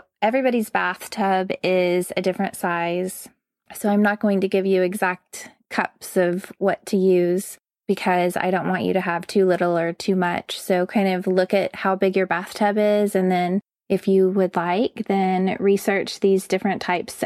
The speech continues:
of healing and detoxifying baths. Lighting a candle and setting an intention that you are going to feel relaxed as you light the candle, and then putting everything in and setting an intention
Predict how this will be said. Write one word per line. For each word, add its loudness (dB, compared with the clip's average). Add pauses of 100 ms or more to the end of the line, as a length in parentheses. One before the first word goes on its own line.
of 0 (360)
healing 4
and 0
detoxifying 0
baths. -4 (680)
Lighting 4
a 2
candle 0
and 0
setting 0
an 2
intention 0
that -2 (280)
you 2
are -2
going 0
to -2
feel 0 (280)
relaxed -2
as 0
you 4
light 2
the 0
candle, 0 (300)
and 2
then 4
putting 0
everything 2
in 2
and 0
setting 0
an 0
intention 0